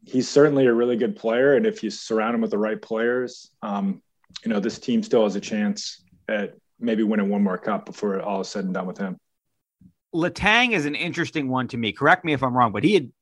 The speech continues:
Speaker 2: dropped off a little bit in, in recent seasons. And then all of a sudden this year, it's like fountain of youth, or I don't know what's going on, but it, it, you know, statistically, I think he's right at a point per game.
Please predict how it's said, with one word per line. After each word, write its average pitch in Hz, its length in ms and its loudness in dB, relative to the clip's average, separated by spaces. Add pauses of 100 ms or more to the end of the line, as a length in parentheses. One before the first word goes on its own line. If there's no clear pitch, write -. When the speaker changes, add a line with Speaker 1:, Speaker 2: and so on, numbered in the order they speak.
(160)
Speaker 2:
dropped 139 360 4
off 131 220 4
a 117 40 -2
little 120 240 0
bit 113 220 -2
in, 120 320 -2
in 120 40 -2
recent 127 320 0
seasons. 127 460 4
And 110 160 0
then 113 220 0 (240)
all 135 100 8
of 143 80 4
a 135 60 0
sudden 127 240 2
this 131 200 0
year, 120 220 2
it's - 180 -4
like 104 220 0
fountain 120 400 2
of 101 140 -4
youth, 143 320 6
or 107 200 0
I 110 80 4
don't 120 120 -2
know 110 80 -2
what's 127 240 -2
going 113 240 0
on, 101 160 2
but 110 80 -4
it, 131 240 -4 (220)
it, - 260 -8
you 143 100 0
know, 123 60 0
statistically, 156 680 -2
I 135 60 4
think 131 180 -2
he's 120 200 -2
right 120 200 2
at 127 120 -2
a 123 40 -6
point 135 300 -8
per 127 140 0
game. 123 460 0